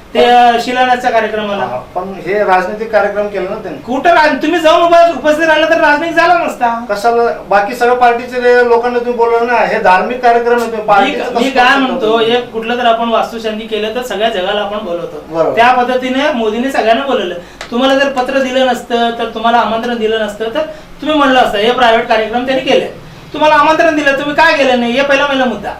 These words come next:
Speaker 2: हा, बरोबर.
Speaker 1: आणि तुम्ही जातच नसेल तर, तर आम्ही दुसरंच कारण सांगतो, म्हणलं ते चुकीचं आहे.
Speaker 2: आमचा मुद्दा असा आहे, आमचे चार जगद्गुरू आहेत शंकराचार्य, चारही शंकराचार्यांनी नाकारलेलं आहे
Speaker 1: हा.
Speaker 2: आमंत्रण.
Speaker 1: हा.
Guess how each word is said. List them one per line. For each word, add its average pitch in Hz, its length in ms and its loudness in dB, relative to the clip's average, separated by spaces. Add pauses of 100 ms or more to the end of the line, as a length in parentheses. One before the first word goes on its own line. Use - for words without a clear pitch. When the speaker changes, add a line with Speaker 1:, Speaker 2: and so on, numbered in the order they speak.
(140)
Speaker 2:
हा, - 80 -6
बरोबर. - 140 -4
Speaker 1:
आणि 214 120 -6
तुम्ही 262 180 -4
जातच 285 320 4
नसेल 302 300 2
तर, 302 80 2
तर 302 100 0
आम्ही 277 320 2
दुसरंच 262 360 -2
कारण 254 200 2
सांगतो, 247 280 -2
म्हणलं 247 260 -4
ते 247 40 -10
चुकीचं 220 320 -12
आहे. - 100 -16 (160)
Speaker 2:
आमचा 151 260 -8
मुद्दा 170 300 -4
असा 160 240 2
आहे, 156 380 2 (760)
आमचे 156 220 -12
चार 160 320 -2
जगद्गुरू 156 440 -4
आहेत 143 240 -6
शंकराचार्य, 139 680 -12
चारही 139 240 -2
शंकराचार्यांनी 151 760 -6
नाकारलेलं 131 460 -8
आहे - 340 -16
Speaker 1:
हा. 120 80 -12
Speaker 2:
आमंत्रण. 131 560 -12
Speaker 1:
हा. 180 120 -6